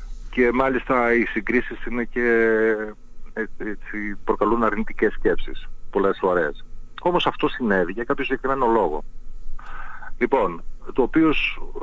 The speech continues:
ε, δεν μας είναι γνωστός, εικάζουμε πολλά και δεν μας αφήνουν να ησυχάσουμε ούτε να επαναπαυθούμε σε αυτή την κατάσταση.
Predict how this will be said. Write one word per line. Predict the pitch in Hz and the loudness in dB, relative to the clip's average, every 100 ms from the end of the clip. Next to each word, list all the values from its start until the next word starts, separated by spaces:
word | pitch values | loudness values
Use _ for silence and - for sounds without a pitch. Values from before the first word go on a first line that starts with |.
| 113 | 0
ε, | 110 104 101 98 90 - - - | 2 2 2 2 2 2 2 0
δεν | 135 185 | 2 2
μας | 185 - | 2 2
είναι | 120 | 0
γνωστός, | 82 76 - - - - - - - - | 0 -2 -4 -4 -4 -6 -12 -12 -12 -12
εικάζουμε | - - 127 127 87 85 | -10 -2 0 0 -2 -6
πολλά | 90 82 76 82 - - - - - - - - | -2 0 2 0 -2 -10 -20 -20 -20 -20 -12 0
και | 139 135 135 127 127 123 123 117 117 113 110 - 104 107 110 113 110 117 | 4 4 4 4 4 4 4 4 2 2 -2 -6 -8 -8 -6 -8 -6 -2
δεν | 131 | 0
μας | 170 143 | 2 2
αφήνουν | 131 151 160 | -2 -2 -2
να | 151 143 139 135 131 123 120 117 | 0 2 2 2 2 0 -4 -6
ησυχάσουμε | 110 - 117 123 - 139 139 | -6 -2 0 0 0 -6 -2
ούτε | 127 131 - 120 | 2 2 2 0
να | 120 120 113 110 104 104 101 98 - - - - - - - - | 2 4 4 4 4 2 -2 -4 -6 -6 -6 -6 -8 -12 -16 -12
επαναπαυθούμε | - 107 104 98 - 120 117 85 73 - - - - | -4 2 2 2 0 2 4 2 0 -10 -18 -18 -10
σε | - | -4
αυτή | 95 | -4
την | 90 | -4
κατάσταση. | 87 87 85 - 78 - | -2 0 0 -2 -10 -14